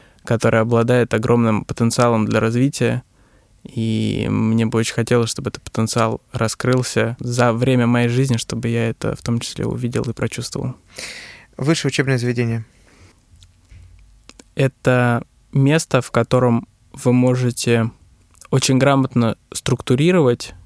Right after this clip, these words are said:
Speaker 1: и концентрированно получить навыки по интересующей вас теме.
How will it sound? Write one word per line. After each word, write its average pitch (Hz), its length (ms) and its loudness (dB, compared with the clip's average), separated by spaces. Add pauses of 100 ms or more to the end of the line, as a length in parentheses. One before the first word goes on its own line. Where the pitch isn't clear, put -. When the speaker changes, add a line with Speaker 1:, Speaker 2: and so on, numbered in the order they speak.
(180)
Speaker 1:
и 139 80 -8
концентрированно 131 760 2
получить 127 680 -2 (200)
навыки 135 640 0 (200)
по 131 120 2
интересующей 127 720 0
вас 117 260 -2
теме. 117 340 -6